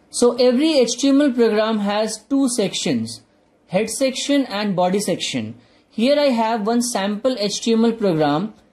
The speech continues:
in which the title of the page is my page and in the body I have written "Welcome to my page." So in the head section we have the head tag and the title tag,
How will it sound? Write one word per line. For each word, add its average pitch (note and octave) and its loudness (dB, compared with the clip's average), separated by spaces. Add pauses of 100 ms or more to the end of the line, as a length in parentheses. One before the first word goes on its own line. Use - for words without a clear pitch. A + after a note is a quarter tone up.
(140)
in G#3+ 2
which B3 0
the B3 2
title B3+ -2
of A#3+ -2
the B3 0
page G#3 0
is G3 0
my F3 -2
page E3+ -2 (260)
and G3 -4
in G#3+ -2
the G#3 -2
body G#3 2
I A#3+ 4
have A3+ 0
written F3 0
"Welcome F#3 2
to A#3 2
my F3 0
page." B2 -8 (440)
So A3+ 2
in A#3+ 2
the B3 4
head A#3+ 0
section G#3+ 0
we G#3 0
have F3+ -2 (280)
the E3+ -4
head A3 -4
tag C4+ 0
and G#3 -2
the G#3 -2
title F3+ -2
tag, A#2+ -4